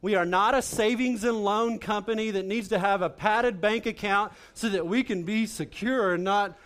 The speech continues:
you know, do this. Now, again, do we have an emergency fund? Absolutely. But when we reach that emergency fund, we give every dime away. We use every dime because every dime counts. And it's a matter of eternity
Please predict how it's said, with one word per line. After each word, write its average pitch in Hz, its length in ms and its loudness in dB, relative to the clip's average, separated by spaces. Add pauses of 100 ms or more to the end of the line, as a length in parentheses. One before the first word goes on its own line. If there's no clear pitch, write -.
(220)
you 190 100 -2
know, 160 300 2
do 208 180 0
this. 208 380 0
Now, 180 160 4
again, 190 320 2
do 190 100 0
we 226 120 0
have 226 160 4
an 220 60 0
emergency 226 520 -2
fund? 254 280 2
Absolutely. 214 680 0
But 160 140 -2
when 220 220 0
we 269 100 -2
reach 269 300 -2
that 233 220 2
emergency 226 480 -2
fund, 254 360 2 (260)
we 247 160 4
give 214 380 2
every 277 520 2
dime 262 680 2
away. 240 600 2 (180)
We 240 140 2
use 254 380 2
every 277 440 2
dime 254 340 2
because 226 420 0
every 294 600 2 (260)
dime 285 520 4 (180)
counts. 285 640 0 (200)
And 240 140 2
it's 240 140 0
a 240 80 4
matter 277 320 4
of 233 80 0
eternity 240 960 2